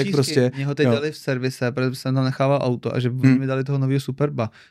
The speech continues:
Speaker 1: A já jsem říkal, „Hele, já potřebuju tady prostě, musím někam dojet, já vám to auto nechám a dejte mi na dvě hoďky auto.“ Tak mi dali novýho Superba v Laurin Clement a já to sednu. A teď takhle jsem sedl. A on je tak udělaný, že má takhle roztáhlý ty větráky. A říkám, „Ty vole.“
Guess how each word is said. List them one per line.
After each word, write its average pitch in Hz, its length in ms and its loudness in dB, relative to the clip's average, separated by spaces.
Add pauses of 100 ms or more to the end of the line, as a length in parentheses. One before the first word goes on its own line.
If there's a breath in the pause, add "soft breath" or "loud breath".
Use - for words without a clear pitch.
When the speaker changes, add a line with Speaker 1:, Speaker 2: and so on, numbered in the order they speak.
(120 soft breath)
Speaker 1:
A 120 100 0
já 127 140 6
jsem 135 140 0
říkal, 131 140 2
„Hele, 147 120 6
já 143 40 4
potřebuju 147 420 -2
tady 143 180 4
prostě, 139 240 -6
musím 139 320 2
někam 147 260 4
dojet, 139 280 4
já 135 100 0
vám 135 100 2
to 139 80 2
auto 139 180 2
nechám 135 280 2
a 135 60 2
dejte 139 240 4
mi 139 100 0
na 139 100 4
dvě 135 160 4
hoďky 135 240 2
auto.“ 127 200 0
Tak 120 120 0
mi 135 100 4
dali 131 160 4
novýho 135 260 6
Superba 120 540 0 (340 loud breath)
v - 100 -4
Laurin 131 380 6
Clement 110 360 0
a 107 60 -4
já 110 100 0
to 131 140 0
sednu. 123 440 -10 (500)
A - 100 -20
teď 113 160 -8
takhle 131 180 4
jsem 170 120 0
sedl. - 200 -2
A - 20 2
on 123 120 6
je 143 60 6
tak 147 160 -2
udělaný, 135 300 4
že 139 60 4
má 143 100 4
takhle 143 200 4
roztáhlý 143 380 2
ty 156 100 2
větráky. 151 460 2
A 113 60 -4
říkám, 127 260 -14
„Ty - 60 -20 (200)
vole.“ 117 120 -20